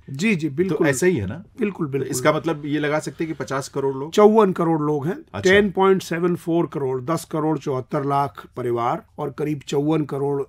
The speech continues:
Speaker 1: व्यक्ति। इसलिए ये योजना विश्व की सबसे बड़ी
Speaker 2: हाँ।
Speaker 1: इंश्योरेंस स्कीम और एश्योरेंस स्कीम है हेल्थ कवरेज की।
Speaker 2: जी।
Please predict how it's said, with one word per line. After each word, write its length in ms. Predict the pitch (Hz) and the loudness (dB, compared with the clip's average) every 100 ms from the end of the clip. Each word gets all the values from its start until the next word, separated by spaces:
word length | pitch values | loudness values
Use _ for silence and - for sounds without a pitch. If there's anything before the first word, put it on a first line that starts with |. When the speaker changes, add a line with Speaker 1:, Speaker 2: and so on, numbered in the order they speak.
| - | -4
Speaker 1:
व्यक्ति। 320 | 127 - 160 | -6 -4 -6
इसलिए 480 | 165 - 156 165 - | -4 -6 0 0 0
ये 240 | 151 151 165 | -4 2 2
योजना 380 | 156 147 147 | 2 -2 -4
विश्व 340 | 151 147 - 151 | -4 -4 -6 -6
की 140 | 165 | -4
सबसे 380 | 160 139 - 175 | -4 -6 -4 -4
बड़ी 560 | 139 139 156 185 165 156 | -2 0 4 4 2 -2
Speaker 2:
हाँ। 220 | - 160 160 | -14 -6 -2
Speaker 1:
इंश्योरेंस 580 | 160 - 156 160 156 | -2 0 0 2 0
स्कीम 400 | 147 - - 151 | -4 -6 -2 0
और 200 | 147 139 | 0 -2
एश्योरेंस 480 | 127 - 147 143 135 | -4 -2 -2 -2 -4
स्कीम 380 | 131 - 135 131 | -8 -6 -8 -6
है 160 | 147 117 | -6 -4
हेल्थ 200 | 139 131 | -6 -6
कवरेज 420 | 131 110 104 92 | -12 -10 -10 -10
की। 160 | - | -14
Speaker 2:
जी। 400 | 69 80 87 71 | -16 -12 -12 -12